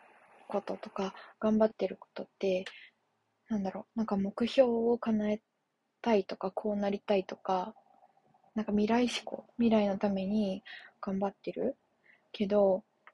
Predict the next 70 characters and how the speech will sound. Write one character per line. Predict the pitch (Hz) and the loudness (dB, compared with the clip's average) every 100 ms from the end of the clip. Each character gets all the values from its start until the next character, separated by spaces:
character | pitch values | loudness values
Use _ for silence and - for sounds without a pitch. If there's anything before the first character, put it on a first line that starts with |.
| _ _ _ _ - - | _ _ _ _ -18 -2
で | |
も | 240 | 2
な | 247 | 2
ん | |
か | 233 | 0
そ | - | 0
の | 240 311 | 2 4
未 | 381 | 4
来 | 311 214 | 4 4
っ | |
て | - - | 0 -6
い | 262 | -6
つ | - 220 | -4 -2
来 | 202 190 | 0 -2
る | |
ん | 180 | -4
だ | 185 | -8
ろ | 185 | -8
う | |
み | 190 | -10
た | - 190 | -10 -10
い | |
な。 | 190 202 _ _ _ _ _ _ _ _ _ _ - | -10 -12 _ _ _ _ _ _ _ _ _ _ -8
な | |
ん | 220 | -6
か | |
そ | - | 0
の | 294 | 2
未 | 330 370 | 2 4
来 | 320 | 4
の | 233 220 | 4 4
た | 226 | 2
め | 226 | 4
に | 226 254 220 185 - | 4 4 2 0 0
今 | 254 208 | 4 4
っ | 202 _ | 2 _
て | 175 | -2
い | 175 | -2
う | |
時 | 185 - | -4 -6
間 | 196 202 | -4 0
も | 202 | 2
大 | 208 220 | 2 2
事 | 220 | 0
だ | 190 | -4
け | - | -4
ど、 | 190 190 180 196 _ - _ _ _ _ _ _ _ _ - - 220 | 0 0 0 -4 _ -20 _ _ _ _ _ _ _ _ -20 -16 -14
ち | - | -12
ょ | |
っ | |
と | - 196 | -8 -8
説 | - 233 | 0 4
明 | 226 226 | 6 4
難 | 220 226 | 2 2
し | 226 | 2
い | |
な、 | 196 | 2
な | 202 | 0
ん | 202 | -4
か。 | - - - - - - | -6 -8 -10 -20 -20 -2
う | |
ー | 220 | 0
ん、 | 214 214 214 | 2 4 4
で | 254 | 4
も | 226 | 4
な | 220 | 4
ん | 220 | 0
か | - | -2
そ | 240 | 2
の、 | 240 | 2